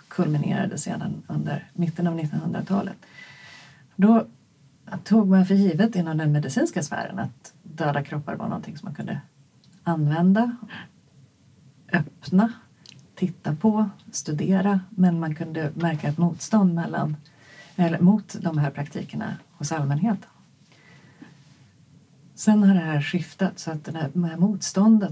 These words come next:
och den här motviljan har minskat över tid. Och nu är det ju snarare så att, eh, vad jag har förstått på de som arbetar med patologi, att, eh, det finns,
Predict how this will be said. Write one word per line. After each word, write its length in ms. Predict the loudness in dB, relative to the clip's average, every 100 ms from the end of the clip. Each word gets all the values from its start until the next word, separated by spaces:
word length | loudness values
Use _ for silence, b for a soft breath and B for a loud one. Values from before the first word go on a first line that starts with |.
| -2
och 40 |
den 80 | -2
här 100 | 0
motviljan 800 | 2 2 0 0 2 0 0 -2
har 380 | -2 -4 -4 0
minskat 720 | 0 0 -6 -10 -10 _ -20 -20 -14
över 180 | -6 -4
tid. 300 | -4 -8 -8 -12 -20 _ _ _ B B B B B B B _
Och 340 | 0 0 -2
nu 200 | 2 4
är 40 | 6
det 60 |
ju 100 | 4
snarare 440 | 2 2 2 -2 -2
så 200 | -2 0
att, 320 | 0 -2 -4
eh, 520 | -2 0 0 2 0 -2 -10 _
vad 140 | -4 0
jag 80 | 0
har 80 |
förstått 460 | 0 -4 -2 -4 -4
på 80 | -4
de 200 | -2 -2
som 320 | 0 0 0 -2
arbetar 420 | -4 -2 -4 -2
med 240 | 0 0 -2 -6 _ _ _ _ _ _
patologi, 880 | -10 -8 -6 -2 0 0 -2 -4 -6 -4
att, 400 | 0 0 0 0
eh, 200 | 0 0
det 120 | -2 -2
finns, 340 | 0 0 -2